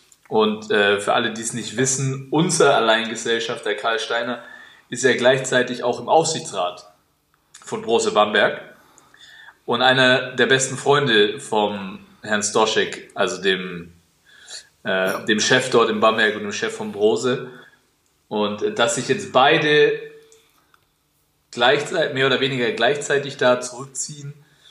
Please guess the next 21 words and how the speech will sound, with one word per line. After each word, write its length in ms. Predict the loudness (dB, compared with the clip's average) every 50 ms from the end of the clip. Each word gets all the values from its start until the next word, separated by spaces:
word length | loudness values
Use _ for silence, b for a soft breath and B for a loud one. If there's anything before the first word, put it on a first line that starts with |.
| b b b b b _ _ _ 0
also 200 | 0 2 2 2
da 120 | 2 0
kann 220 | 0 0 -2 -2 0
mir 120 | 0 0
sagen, 500 | 2 4 4 4 2 0 -4 -8 -8 -6
äh, 760 | -4 -4 -2 0 0 2 2 2 2 0 0 -2 -4 -4 -4
wer 220 | -2 -2 0 0 2
will, 180 | 2 2 4 2
aber 180 | 2 2 0 -2
das 300 | -2 -4 -8 -8 -10 -12
ist 440 | -10 -10 -8 -8 -8 -8 -10 -10 -10
für 100 | -10 -8
mich 180 | -8 -6 -6
jetzt 360 | -6 -6 -6 -8 -14 -12 -4
kein 280 | 0 2 2 2 2 0
so 320 | -2 2 4 4 4 4
großer 440 | 2 2 4 4 4 4 4 2 0
Zufall, 520 | 0 -2 -4 -4 -6 -6 -6 -8 -8 -8 -2
ja? 380 | 0 0 0 0 -2 -10 -16 -12
Also, 360 | -8 -8 -6 -6 -6 -8 -10 -8
äh, 260 | -8 -6 -6 -6